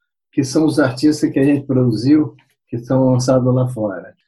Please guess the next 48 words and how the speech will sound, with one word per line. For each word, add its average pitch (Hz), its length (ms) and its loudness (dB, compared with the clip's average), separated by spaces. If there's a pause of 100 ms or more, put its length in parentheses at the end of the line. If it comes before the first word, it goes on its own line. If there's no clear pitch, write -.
(460)
E 175 160 2
aí 208 440 0
o 156 120 2
artista - 720 -4
ouve 160 240 2
falar, 131 440 -2
por 156 100 4
exemplo, 147 320 2
Doris 165 260 2
Monteiro, 120 400 0
outro 113 160 -4
dia 131 140 2
encontrei 127 420 -2
com 123 120 -4
ela, 139 320 -4 (360)
ela 120 120 0
falou 117 180 -2
assim, - 180 -8 (460)
tava 135 180 0
numa 131 160 0
reunião 120 400 2
assim, 104 280 -4
ela 123 140 2
falou 104 160 -6
assim, - 100 -20 (280)
"Eu 131 140 2
vou 165 160 4
falar 170 240 2
uma 165 220 2
coisa 139 320 2
aqui, 123 200 -4
uma 127 120 2
surpresa 123 800 -2
que 127 80 -4
eu - 80 -6
tive 127 280 2
hoje. 120 400 0 (680)
Eu 120 100 -4
soube 160 300 2
que 143 100 0
eu 139 120 0
tenho 147 200 2
cento 175 680 -4
e - 20 -16
cinquenta 160 720 -2
e 131 80 0
cinco 170 500 -2
mil 156 420 2